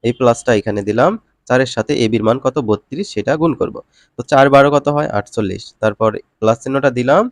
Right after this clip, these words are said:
এই যে চার বত্রিশে কত হয়? একশো আঠাশ। তো এই দুটো আমরা এখন যোগ করব, কত পাবো? একশো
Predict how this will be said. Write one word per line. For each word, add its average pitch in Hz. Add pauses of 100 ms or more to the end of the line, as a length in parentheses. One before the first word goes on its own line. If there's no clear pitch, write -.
(500)
এই 117
যে 120 (160)
চার 107
বত্রিশে 139
কত 127 (100)
হয়? 208 (180)
একশো -
আঠাশ। - (100)
তো - (100)
এই 123
দুটো 143
আমরা 123
এখন 123
যোগ 107
করব, 110 (140)
কত 120 (100)
পাবো? 123 (100)
একশো -